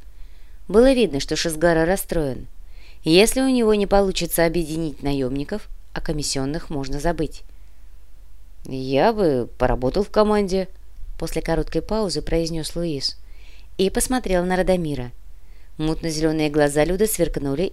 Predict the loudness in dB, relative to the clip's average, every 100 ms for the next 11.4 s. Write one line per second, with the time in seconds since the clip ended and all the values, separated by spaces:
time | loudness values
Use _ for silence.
0 | 0 0 0 0 -2 0 -2 -2 -2 -2
1 | -2 -4 -8 -10 -12 -14 -14 -12 -12 -10
2 | 2 6 8 8 6 2 -6 -8 -12 -12
3 | -12 -6 -4 0 -2 -2 -2 -2 -2 -2
4 | -2 -2 -8 -12 -12 0 4 4 0 -10
5 | -12 -12 -12 -12 -12 -10 -8 -2 0 0
6 | 2 0 -2 2 2 2 0 0 0 -4
7 | -4 -6 -8 -12 -12 -12 -14 -12 -12 -10
8 | -10 -8 -8 -4 0 0 0 0 0 2
9 | 2 0 0 -2 -2 -8 -14 -14 -12 -8
10 | -4 -2 0 0 0 -2 -8 -10 -8 -2
11 | 4 6 6 2